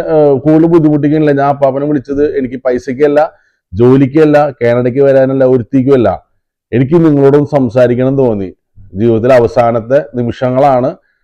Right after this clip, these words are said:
അത് നിങ്ങളുമായിട്ടൊന്ന് സംസാരിച്ചു, ഞാൻ ദേ പോണു." ഞാൻ പറഞ്ഞു, "പോവല്ലേ, പോവല്ലേ, നിങ്ങള് കാര്യം പറ" എന്ന് പറഞ്ഞു ഞാൻ. അങ്ങനെ നമ്മള് ആളായിട്ട് കുറച്ചേരം സംസാരിച്ചു.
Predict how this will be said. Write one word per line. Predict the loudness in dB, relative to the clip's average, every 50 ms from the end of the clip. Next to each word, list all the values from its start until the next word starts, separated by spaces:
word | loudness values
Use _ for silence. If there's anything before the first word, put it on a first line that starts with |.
| _ _ _ _
അത് | 0 2 2 2
നിങ്ങളുമായിട്ടൊന്ന് | 0 0 0 0 2 2 2 2 0 0 0 -2 0 0 -2 -2 -4 -6 -6 _
സംസാരിച്ചു, | -6 -6 -4 -2 0 2 2 2 0 0 0 0 0 0 -4 _ _ _ _ _ _ -6
ഞാൻ | -2 -2 0 0 0
ദേ | 0 0
പോണു." | -2 0 -2 -4 -4 -4 -8 -12 -18 _ _ _ _ _ _ _ _ _ _ _ _ _ _ _ _ _ _ -8
ഞാൻ | -4 -2 -2 0
പറഞ്ഞു, | 0 -2
"പോവല്ലേ, | -2 0 0 2 2 2 2
പോവല്ലേ, | 0 0 2 2 2
നിങ്ങള് | 0 0 0 2 2 2 2 0 -2 -4 -4
കാര്യം | -4 -2 -2 -4 -4 -4
പറ" | -4 -4
എന്ന് | -4 -6 -6 -4
പറഞ്ഞു | -4 -4 -4 -6
ഞാൻ. | -10 -10 -12 -14 _ _ _ _ _ _ _ _ _ _ -6
അങ്ങനെ | -4 -2 0 0
നമ്മള് | 0 0 0 0 0 0 0 -2 -6 _ _ -4 0 0 0 0
ആളായിട്ട് | 0 0 0 0 0 0 -2
കുറച്ചേരം | -4 -4 -4 -4 -6 -6 -6
സംസാരിച്ചു. | -6 -6 -6 -2 0 2 2 2 2 0 -4